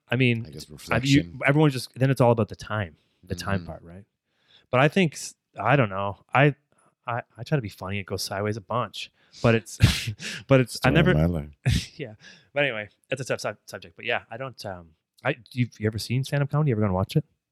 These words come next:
Speaker 1: Like,
Speaker 2: Oh,
Speaker 1: at,
Speaker 2: yeah,
Speaker 1: at a
Speaker 2: you
Speaker 1: big show?
Speaker 2: kidding?
Speaker 1: Oh, yeah?
Speaker 2: Yeah, I
Speaker 1: Who?
Speaker 2: love it.
Speaker 1: I fucking love it. Who?
Speaker 2: Uh, we used to go to Yuck Yucks.
Speaker 1: Oh,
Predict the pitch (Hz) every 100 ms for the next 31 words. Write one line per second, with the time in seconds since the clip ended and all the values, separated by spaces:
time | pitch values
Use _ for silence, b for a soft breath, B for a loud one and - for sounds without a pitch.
0 | - 90 - 165 123 95 131 90 101 98
1 | 131 147 - 131 139 156 - 175 185 135
2 | 160 - 98 107 107 110 110 92 131 -
3 | _ _ _ _ _ _ _ - 123 113
4 | 95 95 101 123 - 95 82 85 117 90
5 | 73 - - - 165 123